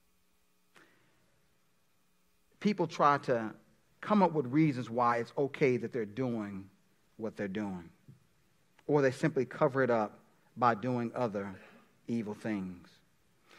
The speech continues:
In our community group, one of the things we've been reading, of course, is on by Jerry Bridges, a book called The Pursuit of Holiness. And one of the things that he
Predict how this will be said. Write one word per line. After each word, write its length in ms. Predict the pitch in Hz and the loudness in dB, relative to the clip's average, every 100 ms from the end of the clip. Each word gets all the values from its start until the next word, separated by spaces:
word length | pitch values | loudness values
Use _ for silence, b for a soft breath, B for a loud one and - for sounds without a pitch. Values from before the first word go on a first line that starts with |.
| b - | b 2
In 240 | 143 151 | 4 8
our 180 | 143 143 | 8 6
community 360 | - 151 151 | 4 6 6
group, 200 | 127 139 | 4 0
one 140 | 135 147 | 2 2
of 80 | 123 | 4
the 80 | |
things 140 | 143 131 | 2 2
we've 100 | 135 | 0
been 180 | 131 123 | 0 2
reading, 260 | 143 135 | 2 2
of 100 | 127 | 0
course, 240 | - 135 123 | 0 0 0
is 100 | 123 | -2
on 320 | 127 123 117 b b b | 0 -2 -4 b b b
by 120 | 131 | 2
Jerry 280 | 123 139 123 | 6 4 4
Bridges, 340 | 117 139 123 | 4 4 4
a 40 | 123 | -2
book 400 | 113 135 127 123 | 2 2 0 -4
called 420 | 139 127 127 123 | 2 4 4 4
The 120 | 120 | 0
Pursuit 340 | 110 123 170 131 | -2 -6 -2 -2
of 80 | |
Holiness. 480 | - 147 139 117 107 | 2 4 4 2 -2
And 80 | 123 | 2
one 120 | 147 | 4
of 80 | 147 | 4
the 60 | 139 | 4
things 220 | 139 131 | -2 0
that 120 | 127 | 0
he 200 | 139 127 | 0 -2